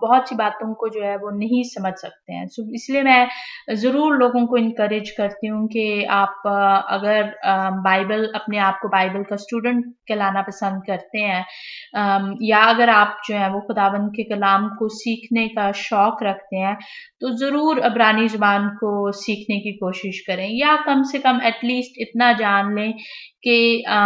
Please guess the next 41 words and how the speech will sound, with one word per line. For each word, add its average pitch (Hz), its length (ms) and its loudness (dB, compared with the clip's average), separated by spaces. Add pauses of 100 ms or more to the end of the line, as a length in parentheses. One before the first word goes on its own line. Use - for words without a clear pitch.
(160)
आप 208 340 6
जो 233 60 2
है 214 180 2
वो 208 120 0
लफ्ज़ों 214 600 0
को 233 120 -2
जो 202 180 -2
है 190 160 2
वो 202 60 -2
पढ़ 202 260 2
सकें, 190 560 -6
देख 226 320 2
सकें। 196 500 -6 (480)
अम, 202 480 4
उनको 233 320 4
जो 220 160 2
है 202 260 6
अगर 208 260 2
आपने, 202 560 4 (260)
अ, 185 440 2
ढूँढना 220 560 0
है, 214 80 0
तलाश 202 460 2
करना 190 260 -4
है, 190 80 0
तो 202 80 -6
आप 190 260 2
उनको 202 260 -4
जो 202 120 -4
है 190 100 -2
वो 190 100 -4
तलाश 180 460 -2 (100)
कर 180 80 -12
सकें। 175 440 -14 (180)
दूसरा 339 440 4
यूहन्ना, 285 840 4 (120)
अ, 226 340 2
उसका, 220 600 2 (500)
अ, 202 200 0
पहला 233 400 4
बाब 202 460 4